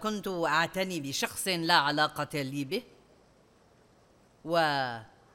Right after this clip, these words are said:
لهما الملابس والطعام والأدوية وأطباء.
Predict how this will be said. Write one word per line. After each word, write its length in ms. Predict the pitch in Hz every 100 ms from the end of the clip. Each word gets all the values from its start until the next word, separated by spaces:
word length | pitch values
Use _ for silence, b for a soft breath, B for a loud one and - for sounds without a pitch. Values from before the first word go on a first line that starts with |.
| - _ _ - - _ _ - 196 170 180 185 165
لهما 400 | 143 151 151 165
الملابس 680 | 151 143 160 226 214 208 185
والطعام 960 | 147 143 - 151 165 233 226 214 202
والأدوية 680 | 160 143 143 202 196 208 202
وأطباء. 880 | 180 143 147 165 143 214 214 -